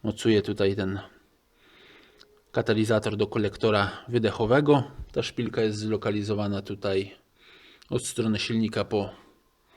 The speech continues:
prawej stronie. Trzy pozostałe szpilki odkręcę od spodu.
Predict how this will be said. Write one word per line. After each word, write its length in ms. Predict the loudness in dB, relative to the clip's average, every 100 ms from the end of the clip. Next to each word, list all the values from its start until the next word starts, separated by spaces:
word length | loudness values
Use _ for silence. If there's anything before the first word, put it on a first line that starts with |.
| -20 -20 -20 -20 -20 _ -4
prawej 460 | 0 2 2 0 -4 -10
stronie. 640 | -8 -2 6 8 8 6 2 -6 -20 _ _ _ _ _ _ _ _ _ _ _ _ _ -20 -20 -20 -10
Trzy 220 | -2 -2
pozostałe 560 | 0 0 0 0 2 2
szpilki 420 | 0 -4 -2 -2
odkręcę 440 | -2 -2 -4 -4
od 140 | -6 -6
spodu. 480 | 4 6 8 6